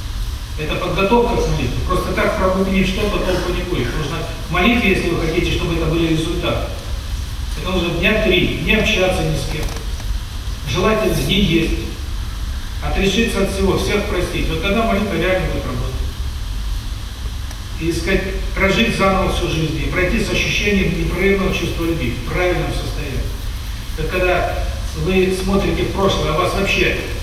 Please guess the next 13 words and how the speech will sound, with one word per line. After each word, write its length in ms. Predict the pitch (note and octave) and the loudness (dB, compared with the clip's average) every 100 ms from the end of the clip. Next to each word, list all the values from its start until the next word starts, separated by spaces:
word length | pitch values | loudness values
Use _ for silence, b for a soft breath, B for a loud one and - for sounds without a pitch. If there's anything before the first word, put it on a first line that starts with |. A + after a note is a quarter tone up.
| - | -2
только 340 | G3+ G3+ G3 G3 | 0 2 4 4
одно 140 | F#3+ | 4
ощущение 560 | - F#3+ - F#3 D#3+ E3+ | 2 2 2 2 2 2
радости 400 | - - - D#3+ | 2 0 0 0
и 60 | |
любви, 300 | - A3+ A3 | 2 4 4
нет 280 | G3 G3 G#3 | 4 2 2
ни 60 | A#3 | 2
сожаления, 720 | A3+ A3 G#3+ A3 G3 E3+ F3+ | 2 2 2 4 4 4 4
ни 180 | A3+ G3 | 4 4
боли, 280 | F#3+ E3 | 4 2
ни 140 | - G#3 | 2 2
претензий, 600 | G3 G3+ F3+ C3 B2 | 2 2 2 0 -2